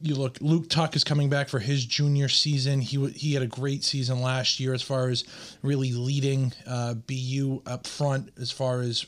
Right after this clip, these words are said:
offensive production. I believe the only person that he was behind at points-wise was, uh, was Wilmer Skoog and Matt Brown, who was a transfer in from UMass Lowell the year prior. So, um, they do have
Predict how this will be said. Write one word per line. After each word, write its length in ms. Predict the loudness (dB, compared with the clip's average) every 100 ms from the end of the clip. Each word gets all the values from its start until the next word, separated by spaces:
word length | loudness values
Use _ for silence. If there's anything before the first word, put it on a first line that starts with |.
| -8
offensive 520 | -4 -4 -2 -2 -4
production. 640 | -6 -2 -2 0 0 2 -2 -6 -20 -14
I 20 |
believe 300 | -6 0 2
the 100 | 2
only 140 | 2 0
person 540 | 0 0 2 2 0
that 140 | -4 -2
he 80 | 0
was 120 | 0
behind 440 | -2 -2 0 0
at 120 | -2
points-wise 800 | -4 -2 0 0 -2 0 -2 -4
was, 680 | -2 0 0 2 2 0 -4
uh, 440 | -6 -4 -4 -6 -8 -14 _
was 420 | -8 -4 -2 -2 -4
Wilmer 320 | -2 0 0
Skoog 640 | 0 0 0 0 0 -2 -10 -20 -20 -20 _
and 600 | -2 0 0 0 -2 -4 -6
Matt 320 | -2 0 0
Brown, 280 | 0 2 0
who 60 |
was 100 | -2
a 60 | -4
transfer 580 | -2 0 0 0 0 2
in 80 | 0
from 220 | -2 0
UMass 420 | 0 0 -2 -2
Lowell 200 | 0 0
the 120 | -2
year 200 | -2 -2
prior. 440 | -4 -2 0 0 0
So, 320 | -2 -2 -6 -12 -18 -18 -14 -2
um, 380 | 0 2 0 -4 _ _ _ _ -20 -12
they 300 | -2 2 4
do 240 | 6 4 4
have 460 | 4 2 0 -6